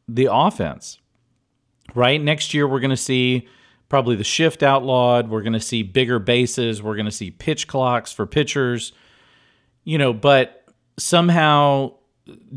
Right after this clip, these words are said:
making the ball not fly as far is good. It doesn't make any sense to me. It's bizarre.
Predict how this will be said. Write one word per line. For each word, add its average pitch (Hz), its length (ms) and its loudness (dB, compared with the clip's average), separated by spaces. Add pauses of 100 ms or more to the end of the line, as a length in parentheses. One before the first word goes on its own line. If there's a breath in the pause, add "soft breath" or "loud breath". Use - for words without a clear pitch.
(200)
making 151 420 0
the 127 80 -2
ball 113 320 0
not 120 300 0
fly 127 360 0
as 135 160 -2
far 143 340 0
is 104 140 -4
good. 190 520 -2 (420)
It 156 60 -4
doesn't 208 180 2
make 190 160 2
any 202 220 4
sense 208 380 -2
to - 120 -10
me. - 300 -20
It's - 140 -14
bizarre. 139 600 0